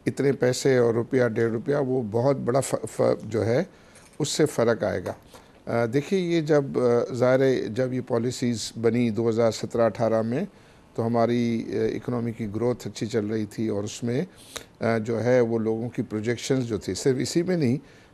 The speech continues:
पावर में, बल्कि हम तो सीमेंट में हैं, स्टील में हैं, और उसमें भी हमारी जो प्रोजेक्शंस हैं, वो सब रॉन्ग चली गई। क्योंकि, अ,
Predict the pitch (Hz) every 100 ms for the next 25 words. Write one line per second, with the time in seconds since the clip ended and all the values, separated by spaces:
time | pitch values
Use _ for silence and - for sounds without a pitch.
0 | - 120 120 135 135 131 127 117 113 127
1 | 117 123 117 117 - 123 131 120 117 113
2 | 113 110 - 131 139 139 120 101 107 -
3 | - - - - 131 123 139 - 165 170
4 | 160 165 151 131 131 131 139 131 127 123
5 | 123 123 - 127 - 131 120 135 113 113
6 | 131 120 110 101 101 127 - - - -
7 | - 135 143 147 143